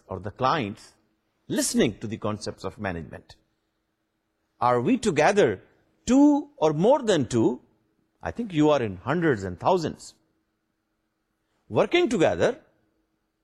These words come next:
in every session, the session on principles of management, do we have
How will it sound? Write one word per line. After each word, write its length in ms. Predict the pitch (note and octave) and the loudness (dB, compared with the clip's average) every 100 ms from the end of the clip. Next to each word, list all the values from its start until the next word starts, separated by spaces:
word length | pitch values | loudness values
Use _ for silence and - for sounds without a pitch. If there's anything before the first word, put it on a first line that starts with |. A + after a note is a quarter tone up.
| _ _ _ _ _ _ _ _ - | _ _ _ _ _ _ _ _ -4
in 160 | C3+ E3 | 0 2
every 220 | C#4+ D#4 A3 | 2 0 2
session, 500 | E3+ - G#3+ G#3+ - C#3+ | 0 0 0 0 -4 -8
the 200 | C#3 - | -8 0
session 480 | D#3+ D#3+ G3+ G3 D#3+ | -2 0 -4 -4 -6
on 180 | D#3 F3 | -8 -4
principles 560 | F#3 F3 - D#3+ B2+ - | -6 -6 -6 -4 -4 -6
of 100 | A2 F#2 | -8 -10
management, 520 | E2 D#2+ G#3 - _ _ _ _ _ _ _ _ _ _ _ _ _ _ _ _ _ _ _ _ _ _ _ | -10 -6 -6 -8 _ _ _ _ _ _ _ _ _ _ _ _ _ _ _ _ _ _ _ _ _ _ _
do 220 | G2 A#2 D#3+ | -4 0 0
we 100 | D#3+ | 2
have 260 | E3 E3+ | 4 2